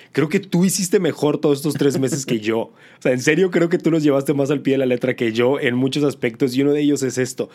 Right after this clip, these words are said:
O sea, para mí sí fue un tema como de, a ver, o sea, no terminé esto el otro día, entonces lo voy a terminar aquí, me voy a emparejar. O sea, sí hubo un, un, un momento ahí como de,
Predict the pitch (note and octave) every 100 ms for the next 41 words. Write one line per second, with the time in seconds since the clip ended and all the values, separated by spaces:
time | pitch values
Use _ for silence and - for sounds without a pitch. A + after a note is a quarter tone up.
0 | - - C3+ - C#3 D3+ D#3 G3+ A3 -
1 | - - - D#3+ E3+ G#3+ F#3+ F#3 F#3+ F3
2 | D3 D#3 D3+ C3+ A#2 A2 A2+ - - -
3 | A#2 B2 A#2+ A#2+ A2 A#2+ C#3 D#3 D3+ C#3
4 | D3 C#3+ D3 C#3+ C3+ C3 B2 C#3 C3+ E3+
5 | D#3 C3+ B2 B2+ B2 A#2 C3+ C#3 C3+ A#2+
6 | A#2+ A#2 A2 E3+ E3 A#2+ B2 B2 A#2+ A2
7 | C#3 D3+ - - - C3 A#2+ D#3+ F3 G3+
8 | G3 G3 F#3+ F3+ F3+ E3 E3+ F3+ D3+ D#3
9 | D#3+ D3 D3 D3 C3 - C3+ A2+ G#2